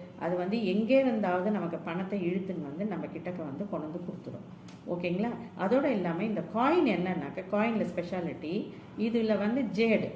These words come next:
இந்த ஜேட் ஸ்டோனுங்கிறது வந்து மணி ஹீலிங்ஸ், மணியை வந்து இழுத்துட்டு வர ஸ்டோனு, மணியை வந்து அட்ராக்ட் பண்ற ஸ்டோனு. இந்த ஜேட் ஸ்டோன்ல இந்த மாதிரியான சிம்பலையும் நம்பரையும் வச்சு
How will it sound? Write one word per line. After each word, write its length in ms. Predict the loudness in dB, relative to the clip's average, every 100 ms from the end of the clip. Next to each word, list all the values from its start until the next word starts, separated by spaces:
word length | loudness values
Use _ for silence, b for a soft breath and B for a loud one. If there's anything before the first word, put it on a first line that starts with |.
| -10 B B -4
இந்த 260 | 0 6
ஜேட் 180 | 6 4 2
ஸ்டோனுங்கிறது 520 | 0 2 0 0 0
வந்து 220 | 0 2
மணி 280 | 4 4 4
ஹீலிங்ஸ், 680 | 4 2 0 -2 -6 -10 -6
மணியை 360 | -2 2 4 4
வந்து 220 | 2 0
இழுத்துட்டு 400 | 0 -2 -4 -6
வர 160 | -6 -6
ஸ்டோனு, 640 | -10 -8 -6 -6 -10 -6
மணியை 320 | -2 2 2
வந்து 200 | 2 0
அட்ராக்ட் 460 | -2 0 0 0 -4
பண்ற 220 | -8 -8
ஸ்டோனு. 400 | -10 -8 -6 -6 -8 B B B
இந்த 200 | 4 4
ஜேட் 420 | 6 6 6 4 -2
ஸ்டோன்ல 340 | -2 0 0 0
இந்த 280 | 0 0
மாதிரியான 500 | -2 0 -2 -2 0 0 2
சிம்பலையும் 560 | 2 4 2 2 0 -2
நம்பரையும் 480 | -2 0 0 -2
வச்சு 460 | -4 -8 -6 -4